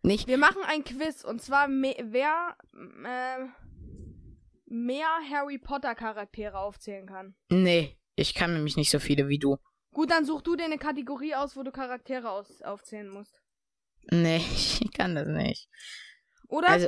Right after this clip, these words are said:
Speaker 2: du
Speaker 1: was ich nicht
Speaker 2: erzählst
Speaker 1: kann,
Speaker 2: jetzt
Speaker 1: irgendwelche Filmcharaktere auszie-, äh, äh.
Speaker 2: Okay, dann sag mir eine Anzahl von Harry Potter Charakteren und wenn ich die Anzahl schaffe,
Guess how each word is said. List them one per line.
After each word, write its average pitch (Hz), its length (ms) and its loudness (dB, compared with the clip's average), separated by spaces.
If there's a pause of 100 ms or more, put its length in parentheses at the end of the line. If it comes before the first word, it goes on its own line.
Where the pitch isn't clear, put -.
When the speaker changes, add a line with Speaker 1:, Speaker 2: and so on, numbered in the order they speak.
(120)
Speaker 2:
du 320 100 6
Speaker 1:
was 208 180 6
ich 220 140 2
nicht 233 140 6
Speaker 2:
erzählst - 40 -14
Speaker 1:
kann, 196 160 4
Speaker 2:
jetzt - 100 0
Speaker 1:
irgendwelche 196 360 4
Filmcharaktere 147 720 2
auszie-, - 440 4
äh, 73 480 4
äh. - 40 2 (1160)
Speaker 2:
Okay, 285 240 0
dann 277 180 2
sag 277 280 2
mir 330 100 0
eine 302 160 0
Anzahl 285 560 0
von 277 180 -6
Harry 285 200 0
Potter 302 260 -2
Charakteren 262 560 -6
und 262 60 -4
wenn 262 120 -2
ich 269 100 -6
die 302 160 2
Anzahl 294 360 0
schaffe, 330 360 -8